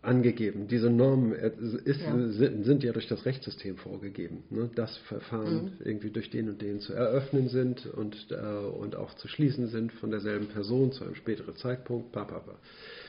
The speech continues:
Speaker 1: Ne? Das sind ja die Strukturen des Rechtssystems.
Speaker 2: Ah, definitiv, genau.
Speaker 1: Ja.
Speaker 2: Aber also zumindest wollte ich darauf hinweisen, ohne dieses, ähm, Subsystem, wie wir es auch genannt haben, letzt-, hast du das letztes Mal genannt, ohne diese Idee oder so, das Subsystem des Verfahrens,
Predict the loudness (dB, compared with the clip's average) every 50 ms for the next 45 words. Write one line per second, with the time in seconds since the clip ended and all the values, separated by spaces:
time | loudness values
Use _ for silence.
0 | -2 4 6 6 8 6 4 4 4 6 6 6 4 4 0 2 0 0 2 4
1 | 4 6 6 4 2 2 0 0 0 -4 -10 -10 -10 -10 -10 -10 -10 -14 -18 -20
2 | -20 _ -8 -6 -6 -4 -4 -4 -4 -4 -4 -6 -6 -6 -8 -12 -12 -10 -10 -8
3 | -8 -8 -10 -8 -8 -8 -8 -8 -6 -2 -2 -2 0 0 -2 -2 -2 -4 -4 -4
4 | -4 -2 -2 -2 0 0 0 0 0 -2 -4 -4 -2 -2 -2 0 0 -2 -2 -4
5 | -2 2 4 6 6 6 6 4 0 -2 -2 -2 -4 -4 -6 -12 -18 -20 _ -20
6 | -20 -20 -20 -20 -20 -20 -20 -20 -20 -18 -16 -16 -16 -18 -20 -10 -2 2 6 8
7 | 8 8 6 6 4 0 -2 -8 -14 -20 -20 -14 -10 0 0 0 0 0 -4 -6
8 | -6 -6 -6 -4 0 2 2 2 2 2 0 -2 -4 -4 -6 -8 -4 -2 0 0
9 | 2 2 2 0 -2 -2 -2 -2 -2 0 -2 -2 -4 -6 -8 -8 -8 -8 -6 -4
10 | -4 -4 -4 -4 -8 -8 -6 -6 -6 -6 -8 -8 -4 -4 -4 -2 -2 -2 -2 -2
11 | -2 -2 0 0 0 0 0 -2 -2 -2 0 0 -2 -4 2 2 4 6 6 4
12 | 4 2 2 0 0 0 0 -2 -4 -4 -6 -6 -6 -8 -8 -8 -8 -10 -4 -2
13 | 0 0 0 -2 -4 -4 -8 -8 -6 -6 -8 -6 -8 -8 -10